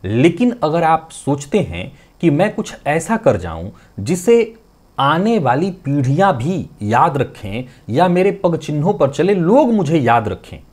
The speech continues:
तो विश्वास मानिए, दीर्घकालिक जितनी भी घटनाएं होती हैं, उस पर किसका आधिपत्य है? शनि का। एक नाम हुआ ऐसा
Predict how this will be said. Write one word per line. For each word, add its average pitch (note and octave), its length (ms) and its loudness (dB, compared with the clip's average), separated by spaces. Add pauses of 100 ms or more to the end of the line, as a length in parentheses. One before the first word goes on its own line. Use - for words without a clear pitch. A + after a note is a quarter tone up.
(460)
तो F2 60 -10
विश्वास G#2+ 500 -4
मानिए, C3 500 -4 (1500)
दीर्घकालिक C#3 960 -4
जितनी D3 380 -4
भी C#3+ 160 -4
घटनाएं A#2+ 560 -2
होती A2 360 -4
हैं, C#3+ 400 -6 (120)
उस D3 120 -4
पर F3 120 2
किसका E3 380 -2
आधिपत्य E3+ 520 0
है? G#3+ 280 -4 (600)
शनि G2 440 -8
का। - 140 -14 (1300)
एक A3+ 140 0
नाम F3 340 2
हुआ F#3 320 2
ऐसा A2 480 -2